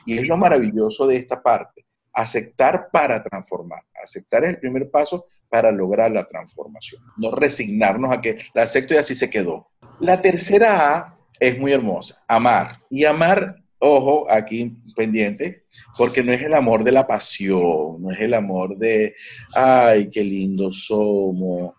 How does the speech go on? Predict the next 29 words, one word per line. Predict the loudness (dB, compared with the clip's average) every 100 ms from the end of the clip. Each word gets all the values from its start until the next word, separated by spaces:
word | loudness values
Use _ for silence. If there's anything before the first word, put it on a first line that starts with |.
| _
mire, | -4 -2 0
el | 0
amor | 0 0 2
erótico, | 0 0 0 0 -2 -6 -6 -4
¿verdad? | -4 -2 -2 -4 -10 _ _ _
No, | -6 -4 -6
tiene | -8 -8 -6
que | -4
ver | -4 -4 -6
con | -6 -6
ese | -8 -6 -4 -4
amor. | -6 -8 -4 -4 -6 -14 -20 -10
Sería | -6 -2
el | 0
amor | 0 -2 -2
de | -4
solidaridad. | -8 -4 -4 -2 -6 -8 -12 -14 -14 -14 -14 _ _ _ _ _ _ _ _ _ _ -16
Hicieron | -12 -2 0 0
un | -4
estudio | -6 -2 0 2 4 4 4
en | 2 -2 -2
una | 0 2
de | 2
estas | 0 -2
universidades | 0 -2 -2 -2 -2
que | -2 -4 -4
empezaron | -6 -8 -2 0 0
a | -2
investigar | -4 -8 _ -2 2 2 0